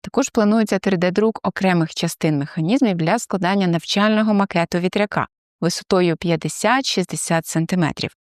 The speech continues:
Макет буде з підсвіткою кожного поверху і з можливістю зазирнути всередину.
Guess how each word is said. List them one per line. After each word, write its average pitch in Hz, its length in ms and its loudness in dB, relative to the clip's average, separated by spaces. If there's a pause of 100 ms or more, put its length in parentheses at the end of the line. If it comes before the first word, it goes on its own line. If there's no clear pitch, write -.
(160)
Макет 262 340 0
буде 202 200 2
з - 80 -6
підсвіткою 190 640 0
кожного 151 420 -2
поверху 262 460 2
і 185 120 2
з 165 80 0
можливістю 165 680 0
зазирнути 151 680 -2
всередину. 147 600 -4